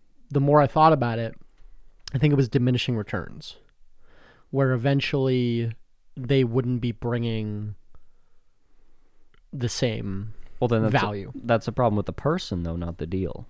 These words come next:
Speaker 1: Oh, yeah, no, I agree.
Speaker 2: Yeah.
Speaker 1: Well, th-, there was nobody in the world that could have made that deal work, I don't think.
Speaker 2: With that person, you mean?
Speaker 1: No, I, like,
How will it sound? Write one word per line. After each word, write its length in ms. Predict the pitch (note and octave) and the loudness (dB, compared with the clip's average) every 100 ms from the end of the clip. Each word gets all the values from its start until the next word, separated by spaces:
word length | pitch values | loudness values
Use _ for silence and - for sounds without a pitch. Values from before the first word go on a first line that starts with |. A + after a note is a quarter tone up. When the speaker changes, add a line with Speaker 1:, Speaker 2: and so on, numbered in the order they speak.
| - - - - - _ - - - | -18 -20 -20 -20 -20 _ -20 -18 8
Speaker 1:
Oh, 160 | B3+ A#3 | 12 12
yeah, 160 | A3+ | 12
no, 100 | G3+ | 12
I 120 | F3+ D3+ | 10 10
agree. 460 | C#3+ F3+ A#2 C3+ C3 | 8 8 8 2 0
Speaker 2:
Yeah. 200 | G#2 - - | -2 -4 0
Speaker 1:
Well, 220 | E3+ E3+ | 6 8
th-, 220 | F3 F3 F3 | 8 4 6
there 140 | F3+ | 6
was 160 | E3 D3+ | 6 4
nobody 300 | F3+ E3 D#3+ | 4 4 4
in 60 | |
the 60 | D3+ | 4
world 240 | C3+ C#3 | 4 4
that 80 | B2+ | 2
could 120 | C3+ | 0
have 60 | B2+ | 0
made 120 | A#2+ | 0
that 120 | A2 | -2
deal 200 | G#2+ G#2+ | -4 -4
work, 340 | G2+ F2+ - - | -2 -4 -8 -10
I 80 | - | -6
don't 160 | F#2 - - | -4 -6 -10
think. 160 | - - - - - - - - - - - - - - | -12 -16 -18 -18 -20 -20 -20 -20 -8 -2 -2 -2 -6 -2
Speaker 2:
With 140 | G#2 | 0
that 200 | G2 F2+ | 2 0
person, 320 | - E2+ - | -2 -6 -6
you 60 | D2 | -8
mean? 200 | C#2 A2+ - - - - - - | -8 -10 -10 -10 -10 -14 -10 4
Speaker 1:
No, 200 | F3 D3+ | 8 8
I, 140 | C#3 | 8
like, 280 | D#3 D3+ B2 | 6 4 4